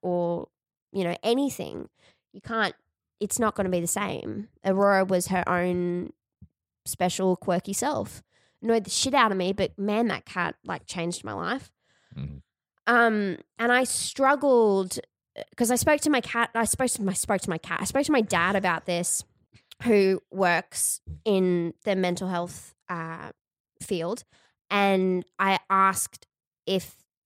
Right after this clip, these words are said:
Speaker 1: you know, there were services available for people that were going through the bereavement of losing a pet, because I, I felt silly feeling like I did. I couldn't grapple with what I was going through. It was horrible. Um,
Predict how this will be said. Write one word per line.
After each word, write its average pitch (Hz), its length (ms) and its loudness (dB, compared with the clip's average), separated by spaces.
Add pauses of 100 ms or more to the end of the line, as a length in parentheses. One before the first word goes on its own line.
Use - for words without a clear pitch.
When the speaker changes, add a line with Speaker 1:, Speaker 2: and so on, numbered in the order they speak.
(120)
Speaker 1:
you 202 140 2
know, 180 180 2
there 196 240 0
were 190 80 0
services 190 600 0
available 190 500 -2
for 196 140 -8
people 190 320 -4
that 175 200 -4
were 190 100 -2
going 180 280 0
through 185 160 -2
the 185 100 -6
bereavement 175 540 -2
of 233 100 -8
losing 180 320 -2
a 175 60 -6
pet, - 440 -4 (440)
because 196 380 0
I, 190 180 2 (100)
I 208 100 2
felt 254 280 0
silly 294 460 2
feeling 180 640 -2 (340)
like 185 260 -4
I 180 60 -6
did. - 320 -10 (280)
I 190 180 -2 (460)
couldn't 208 360 -2 (260)
grapple 208 580 0
with 185 400 -2 (120)
what 185 240 -2
I 180 80 0
was 180 140 -6
going 202 260 -2
through. - 260 -6
It - 120 -10
was 180 380 -4
horrible. 220 720 -2 (440)
Um, 190 500 -2